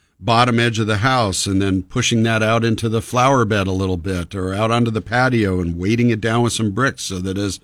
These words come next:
runoff comes off of the, uh, the roof and it splashes down there, it doesn't go in the crack. It's moved out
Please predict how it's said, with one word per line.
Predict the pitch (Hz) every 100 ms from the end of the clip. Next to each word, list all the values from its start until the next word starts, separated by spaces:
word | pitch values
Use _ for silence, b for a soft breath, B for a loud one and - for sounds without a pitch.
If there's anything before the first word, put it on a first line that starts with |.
| b b b b b -
runoff | 117 135 127 120 -
comes | - 120 107
off | 110 117 -
of | 113 101
the, | 110 110
uh, | 107
the | 101
roof | 101 110 139 123 123
and | 98
it | 95
splashes | - - 117 127 123 110 90
down | 95 95
there, | 95 95
it | 90
doesn't | 113 110
go | 107 117
in | 107
the |
crack. | 95 - 127 107 -
It's | 90 107
moved | 107 113 101
out | 107 104